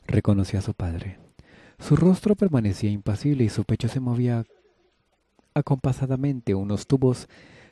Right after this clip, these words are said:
se adentraban en los orificios de su nariz, de su nariz. En el suelo había un recipiente de cristal,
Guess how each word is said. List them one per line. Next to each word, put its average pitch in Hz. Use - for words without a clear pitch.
se -
adentraban 113
en 117
los -
orificios 117
de 113
su 120
nariz, 123
de 151
su -
nariz. 85
En 143
el 143
suelo 180
había 107
un 104
recipiente 135
de 117
cristal, -